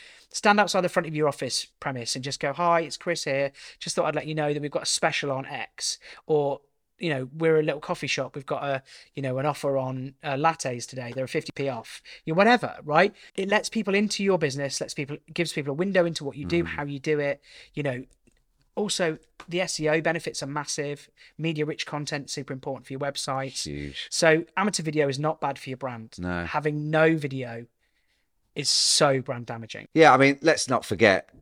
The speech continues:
Speaker 2: we don't operate in the eighties anymore. There's not one of each business in each small town,
Speaker 1: No.
Speaker 2: and no one really travels outside of that sphere. There is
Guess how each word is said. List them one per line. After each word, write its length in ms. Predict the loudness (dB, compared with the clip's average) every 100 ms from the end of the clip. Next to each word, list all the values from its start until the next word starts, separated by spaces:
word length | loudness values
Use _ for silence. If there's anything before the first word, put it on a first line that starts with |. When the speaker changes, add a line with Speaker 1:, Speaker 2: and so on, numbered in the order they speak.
| -4
Speaker 2:
we 260 | 2 2
don't 340 | 4 6 6 4
operate 380 | 0 4 4 4
in 80 | 4
the 100 | 6
eighties 400 | 6 4 -2 -2
anymore. 400 | -2 -2 -4 -2
There's 160 | -2 0
not 220 | 0 0
one 300 | 4 6 8
of 120 | 6
each 260 | 6 4 2
business 420 | 2 2 0 -2
in 100 | 0
each 200 | 0 2 2
small 240 | 2 0
town, 340 | 2 2 2
Speaker 1:
No. 160 | 0 -4 -6 -12
Speaker 2:
and 120 | -4
no 160 | 2 4
one 160 | 4 4
really 260 | 4 4
travels 400 | 2 0 0 2 2
outside 440 | 0 2 2 4
of 60 | 2
that 260 | -2 -6
sphere. 520 | -6 2 4 4 0 -10 -20 -20 -20 2
There 200 | 6 10
is 240 | 8 6